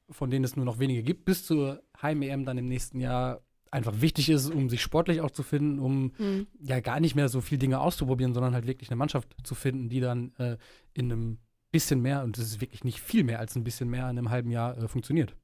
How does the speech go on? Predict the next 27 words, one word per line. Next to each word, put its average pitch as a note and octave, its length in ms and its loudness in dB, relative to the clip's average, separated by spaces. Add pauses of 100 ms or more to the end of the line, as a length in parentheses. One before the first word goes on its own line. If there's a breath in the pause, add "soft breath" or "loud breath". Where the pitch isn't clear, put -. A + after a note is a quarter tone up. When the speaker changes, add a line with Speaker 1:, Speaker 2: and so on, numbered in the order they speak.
(120)
Speaker 2:
Das G#3 300 4
sowieso. G3+ 540 6
Und C4+ 440 6
es - 180 0
ist - 180 2
ja G#3 160 2
auch G#3 120 0
so, G#3+ 280 4
und G3 140 -2
da F#3 160 4
komme F#3 220 4
ich E3+ 60 -2
dann F3 180 0
wieder F3+ 240 2
auf - 120 -2
deine - 220 -4
eigentliche A#3 380 6
Frage F3 300 -2
zurück, D#3+ 240 2
Speaker 1:
Mhm. D#3 60 4
Speaker 2:
und F#3 80 2
zwar, - 280 0
ob G3 120 -2
es - 140 -6
mich - 320 -2
mitnimmt. F#3 480 0 (220 loud breath)
Speaker 1:
Ja. B2 100 -2